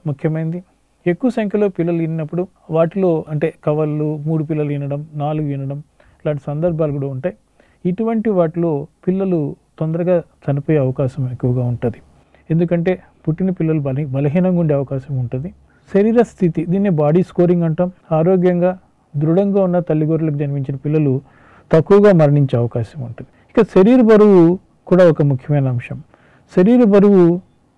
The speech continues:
ఇరవై కిలోల కన్నా తక్కువ ఉన్న గొర్రెల నుంచి లభించిన పిల్లలు ఎక్కువ చనిపోయే అవకాశం ఉంటది.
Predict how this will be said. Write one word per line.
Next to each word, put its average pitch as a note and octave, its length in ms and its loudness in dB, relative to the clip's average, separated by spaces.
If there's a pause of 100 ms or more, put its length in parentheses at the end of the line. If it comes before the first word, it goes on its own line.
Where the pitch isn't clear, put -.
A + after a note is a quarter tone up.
(120)
ఇరవై F3 300 4
కిలోల F#3+ 260 4
కన్నా F3 220 2
తక్కువ E3+ 360 0
ఉన్న D#3 280 2 (480)
గొర్రెల E3 200 4
నుంచి F3+ 200 2
లభించిన D3+ 400 2
పిల్లలు C#3+ 560 0
ఎక్కువ D3+ 300 0 (100)
చనిపోయే C#3+ 260 0
అవకాశం C3 440 -2
ఉంటది. C3+ 340 -4